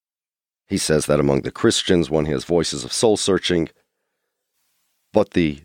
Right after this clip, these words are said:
relationship between the Jews and the Muslims has been broken. Quote, "What has brought about the wave of hatred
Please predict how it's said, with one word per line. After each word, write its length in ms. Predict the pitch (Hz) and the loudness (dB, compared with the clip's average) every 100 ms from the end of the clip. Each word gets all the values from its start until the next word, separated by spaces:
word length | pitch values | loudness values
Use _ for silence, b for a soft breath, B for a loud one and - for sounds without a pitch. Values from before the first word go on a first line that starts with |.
| - | -6
relationship 880 | 85 90 110 90 85 80 - 85 - | 2 2 2 0 0 -2 -2 -2 -4
between 380 | 76 - 85 76 | -10 -2 0 0
the 180 | 64 | -2
Jews 280 | - 127 180 | 0 2 2
and 120 | 92 | 2
the 40 | 73 | 0
Muslims 760 | 62 53 - 52 50 - - - _ _ _ _ _ _ _ _ _ _ _ _ _ _ _ | -2 -4 -6 -8 -8 -10 -12 -16 _ _ _ _ _ _ _ _ _ _ _ _ _ _ _
has 200 | - 90 | -4 -2
been 180 | - 82 | 0 0
broken. 400 | 73 65 - - - _ _ _ _ _ _ | 0 -2 -4 -14 -18 _ _ _ _ _ _
Quote, 380 | - 131 98 - _ _ _ _ | 2 2 2 -8 _ _ _ _
"What 260 | 98 139 | 2 2
has 240 | 139 143 143 | 2 0 0
brought 300 | 98 117 117 | 0 2 2
about 400 | 98 110 110 - | 2 2 2 0
the 80 | 85 | -4
wave 340 | 78 113 101 | 2 2 2
of 140 | 104 | -4
hatred 480 | - 101 - 69 52 | -2 -4 -4 -8 -10